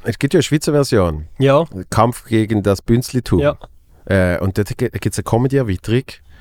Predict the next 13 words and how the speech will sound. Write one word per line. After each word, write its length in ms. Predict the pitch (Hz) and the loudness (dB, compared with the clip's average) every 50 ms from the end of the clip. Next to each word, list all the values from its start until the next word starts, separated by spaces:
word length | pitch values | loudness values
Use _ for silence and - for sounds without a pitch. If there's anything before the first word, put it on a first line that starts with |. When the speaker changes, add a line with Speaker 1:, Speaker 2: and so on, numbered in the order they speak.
| - - - - - - - - | -20 -20 -20 -16 -14 -14 -6 -4
Speaker 2:
Mhm. 280 | - 120 117 139 165 - | -2 0 0 -2 -2 -4
Speaker 1:
vor, 420 | - - 101 95 90 87 85 78 | -4 -2 0 0 2 0 -2 -4
pf, 240 | - - - - - | -6 -10 -12 -10 -8
keine 180 | - - 80 73 | -6 -6 -2 0
Ahnung, 200 | 82 98 95 78 - | 0 0 0 -2 -4
zehn 300 | - - 90 82 85 82 | -2 0 2 2 2 2
Jahren 240 | 85 92 98 101 92 | 2 2 2 2 2
mindestens. 640 | 87 95 104 - - - - 82 80 - - - - | 0 0 -2 -2 -4 -4 -2 -2 -2 -4 -6 -6 -2
Nein, 240 | 92 95 98 104 98 | 0 2 2 2 2
nicht 300 | 95 92 - - - - | 0 -4 -6 -8 -6 -4
mindestens, 500 | 92 85 80 76 - - - 80 76 76 | -2 -2 -2 -4 -6 -8 -6 -6 -2 -2
aber 220 | 104 101 123 123 | 0 2 4 4
etwa 320 | 120 - - - 78 71 | 4 2 2 -2 -2 -2